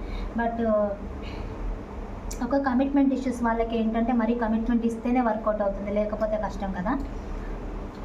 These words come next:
ఆ, మామూలుగా అయితే ఈ రిలేషన్‌లో ఇద్దరికి ఒకరంటే ఒకరికి చాలా ఇష్టంగా ఉంది. మీ పర్సన్‌కి మీరంటే ప్రేమ ఉంది. ఇక్కడ ఒకరు మ్యారీడ్, ఒకరు అన్‌మ్యారీడ్ అనమాట. ఒకరు మ్యారీడ్, ఒకరు అన్‌మ్యారీడ్ అయ్యే రిలేషన్స్ కూడా ఉన్నాయి కొంతమందివి.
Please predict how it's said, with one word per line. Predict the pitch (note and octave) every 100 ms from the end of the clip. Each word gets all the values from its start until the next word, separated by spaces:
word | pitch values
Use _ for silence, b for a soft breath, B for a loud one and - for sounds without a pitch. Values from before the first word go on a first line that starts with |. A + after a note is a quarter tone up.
| -
ఆ, | A3+ A3+ A3 A3 A3+
మామూలుగా | A#3 A#3 B3 C4
అయితే | C#4 C#4 C#4 C#4
ఈ | C4 A#3+ A#3
రిలేషన్‌లో | A3+ A#3 A#3 B3+ B3 B3
ఇద్దరికి | A3+ - A#3 B3
ఒకరంటే | A#3+ G#3+ A3 A3 A3
ఒకరికి | G#3+ G#3 G#3 A3+
చాలా | G#3 G3+
ఇష్టంగా | G#3+ - - A#3 A#3 A3+
ఉంది. | A3+ A3 C4+ C#4 B B -
మీ | A#3+
పర్సన్‌కి | A#3 A3 A3+ A3+ A#3
మీరంటే | A3 G#3+ A3
ప్రేమ | - G#3+ A3 A#3+ A#3
ఉంది. | A3+ A#3
ఇక్కడ | B3 A#3 B3
ఒకరు | A#3 A3+ A3+
మ్యారీడ్, | A3+ A3 A#3 B3+
ఒకరు | A#3+ A3+ G#3+
అన్‌మ్యారీడ్ | G3+ G#3 G3 F#3+ F#3+
అనమాట. | F#3 F3+ F3+ F#3 - - - - - - - - - - - - - - - - - - - - - - - - -
ఒకరు | A#3 B3+
మ్యారీడ్, | A#3+ A#3+ C4 C#4
ఒకరు | C#4 A#3+
అన్‌మ్యారీడ్ | A3+ A#3+ A#3 A3+
అయ్యే | A3+
రిలేషన్స్ | A3 A3+ C4 C#4+ C4+
కూడా | - C4+ A#3+
ఉన్నాయి | G3 -
కొంతమందివి. | - G3 G3 F#3+ F#3 F#3+ A#3+